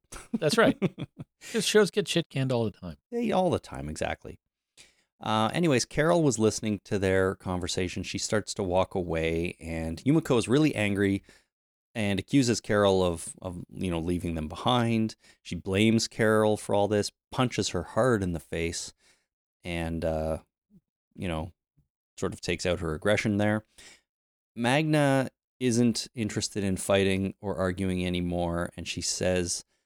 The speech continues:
Speaker 2: that Yumiko was right for kicking her out. They kinda joke now about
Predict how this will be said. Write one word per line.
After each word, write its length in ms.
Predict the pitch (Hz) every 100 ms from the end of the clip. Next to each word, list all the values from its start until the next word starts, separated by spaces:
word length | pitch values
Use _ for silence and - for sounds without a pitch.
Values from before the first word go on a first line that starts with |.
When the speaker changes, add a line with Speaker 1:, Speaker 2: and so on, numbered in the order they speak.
| _ _
Speaker 2:
that 100 | 82
Yumiko 400 | 101 98 - 87
was 180 | 85 82
right 260 | 95 104
for 140 | - 95
kicking 380 | - - - 90
her 240 | 87 90
out. 280 | 90 90 -
They 100 | 82
kinda 260 | - 117 98
joke 320 | 95 90 -
now 220 | - 82 82
about 340 | 80 80 80